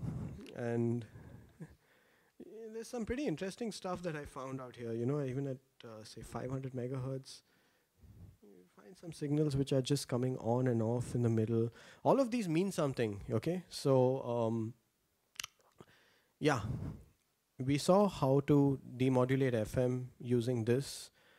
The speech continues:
but, uh, what I wanna show you guys is how to do it, you know, using, uh, G N U radio. So I'm gonna close this, and I am going to open, uh, a G N U radio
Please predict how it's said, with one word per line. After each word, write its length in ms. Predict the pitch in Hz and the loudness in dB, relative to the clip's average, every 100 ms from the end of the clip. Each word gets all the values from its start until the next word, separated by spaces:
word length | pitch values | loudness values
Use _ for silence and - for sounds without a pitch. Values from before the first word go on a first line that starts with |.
| _ _ | _ _
but, 260 | 123 120 - _ 117 | 0 0 0 _ 0
uh, 220 | 107 107 | 2 4
what 200 | 113 160 | 4 4
I 60 | |
wanna 240 | 185 160 165 | 4 2 0
show 160 | - | -2
you 160 | 143 143 | -2 0
guys 320 | 135 135 131 | 0 0 -2
is 220 | 127 - - | -4 -6 -4
how 100 | 123 | -2
to 100 | 127 | -2
do 240 | 113 120 123 | -2 0 0
it, 120 | 123 _ - _ _ - | -2 _ -20 _ _ -10
you 120 | 117 | -4
know, 200 | 120 120 101 | -2 -4 -6
using, 540 | 117 120 113 120 120 117 _ _ _ _ - | -6 -4 -2 -4 -4 -8 _ _ _ _ -8
uh, 160 | 101 104 | -4 -4
G 200 | 113 127 | 0 0
N 100 | 123 | 2
U 120 | 120 | 2
radio. 420 | 110 107 110 95 - _ _ _ _ _ _ | 0 0 0 -2 -6 _ _ _ _ _ _
So 520 | - - 123 113 110 110 - | -16 -10 -6 -6 -6 -10 -8
I'm 60 | |
gonna 160 | 147 202 | -6 -6
close 340 | 147 135 135 | -6 -4 -4
this, 420 | 135 143 139 - - - | 0 0 -2 -10 -14 -6
and 340 | 107 104 104 | -4 -2 -4
I 140 | 101 104 | -4 -6
am 240 | 101 101 | -4 -4
going 340 | 107 117 123 - | -2 -2 -4 -4
to 360 | 123 117 117 117 - - - | -4 -2 -4 -8 -12 -16 -8
open, 540 | 107 - 110 110 113 120 - - _ - - | -6 -2 0 0 -2 -8 -14 -18 _ -20 -12
uh, 300 | 98 - - 117 _ _ _ _ _ _ _ - | -10 -8 -10 -14 _ _ _ _ _ _ _ -8
a 100 | 113 | -6
G 180 | 110 123 | 0 0
N 100 | 127 | 0
U 120 | 123 | -4
radio 480 | 113 110 120 120 127 | -4 -4 -4 -4 -6